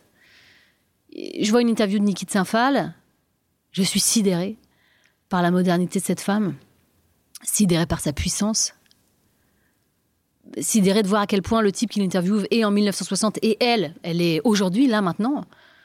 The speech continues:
dans ce, comment elle lui répond, ce qu'elle lui répond. C'est, c'est, c'est, c'est, c'est fou. Il y a un saut temporel, quoi. Et, et je suis frappée par sa ressemblance avec Charlotte Lebon. Mais c'est, c'est, c'est fascinant.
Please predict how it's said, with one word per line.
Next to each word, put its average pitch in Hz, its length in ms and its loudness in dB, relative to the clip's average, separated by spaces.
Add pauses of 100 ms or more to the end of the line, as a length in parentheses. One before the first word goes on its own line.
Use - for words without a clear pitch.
(260)
dans 185 340 2
ce, 143 320 -4
comment 180 220 0
elle 175 80 2
lui 170 80 2
répond, 208 340 2
ce - 80 -4
qu'elle 185 100 2
lui 185 80 4
répond. 208 360 0
C'est, - 140 -8
c'est, 165 200 -4
c'est, - 180 -4
c'est, 165 280 -4 (420)
c'est - 100 -6
fou. - 360 2 (840)
Il 190 60 -2
y - 20 2
a 165 60 2
un 165 40 2
saut 240 260 2
temporel, 208 480 0
quoi. 156 220 -8 (1600)
Et, 233 160 0 (160)
et 240 60 0
je 226 80 2
suis - 120 -2
frappée 254 240 0
par 220 140 -2
sa 220 100 -2
ressemblance 214 300 0
avec 202 120 0
Charlotte 185 260 -2
Lebon. 196 240 0 (1400)
Mais 190 100 2
c'est, 175 140 -2
c'est, 170 200 -2
c'est 175 160 0
fascinant. 196 440 0